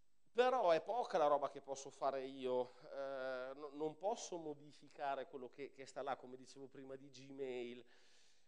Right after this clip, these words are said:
Eh, quindi dovrei farmi una tabellina, uno specchietto, qualcosa, un elenco di domande che a mio parere sarebbe opportuno farsi prima di scegliere di usare un servizio. Allora, innanzitutto, per cosa lo userò? Che dati metto lì?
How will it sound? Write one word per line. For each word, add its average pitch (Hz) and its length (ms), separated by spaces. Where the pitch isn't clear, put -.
Eh, 175 200
quindi 269 460
dovrei 240 560
farmi 185 380
una 170 140
tabellina, 190 680
uno 160 180
specchietto, 170 880
qualcosa, 185 540
un 220 60
elenco 226 420
di 208 160
domande 247 800
che 208 100
a 202 40
mio 202 180
parere 185 400
sarebbe 170 260
opportuno 175 480
farsi 143 480
prima 143 300
di 131 100
scegliere 127 420
di 127 80
usare 107 220
un 101 80
servizio. 135 640
Allora, 190 180
innanzitutto, 196 680
per 156 200
cosa 185 300
lo 160 120
userò? 120 460
Che 196 220
dati 180 400
metto 160 340
lì? 123 220